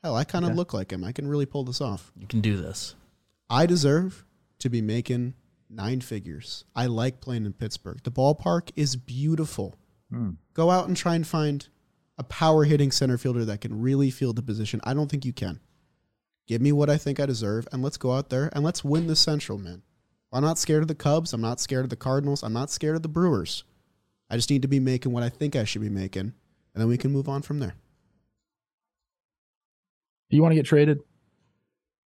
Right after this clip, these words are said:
Speaker 1: If you're not gonna pay me.
Speaker 2: Well, we're not gonna trade you.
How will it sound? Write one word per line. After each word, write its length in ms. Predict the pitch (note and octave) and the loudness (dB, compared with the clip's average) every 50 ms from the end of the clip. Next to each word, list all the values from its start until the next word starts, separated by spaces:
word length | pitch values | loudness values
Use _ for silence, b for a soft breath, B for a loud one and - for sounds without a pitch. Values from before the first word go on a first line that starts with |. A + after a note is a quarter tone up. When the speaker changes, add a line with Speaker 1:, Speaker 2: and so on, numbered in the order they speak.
| _ _ _ _ _ _ _ _ _ _ _ _ - | _ _ _ _ _ _ _ _ _ _ _ _ -10
Speaker 1:
If 140 | - A#2+ - | -8 -2 0
you're 60 | G#2+ | 2
not 160 | F#2+ F#2 F#2 | 2 2 2
gonna 140 | - F#2+ E2+ | 0 -2 -2
pay 200 | - A2+ A#2 D3 | -2 0 0 2
me. 160 | E3+ D#3+ C#3+ - - _ _ _ _ _ _ _ _ _ _ _ _ _ _ _ _ _ _ _ _ _ _ _ - | 2 0 0 -2 -6 _ _ _ _ _ _ _ _ _ _ _ _ _ _ _ _ _ _ _ _ _ _ _ 6
Speaker 2:
Well, 140 | D3 F#3 | 8 10
we're 80 | G3+ G3+ | 10 10
not 160 | F#3 E3 - | 10 8 8
gonna 140 | D3 B2 G#2 | 6 6 6
trade 280 | - - F2 C#2+ B1+ - | 6 4 2 2 2 -4
you. 200 | C2+ A#1+ F#2 | -8 -8 -10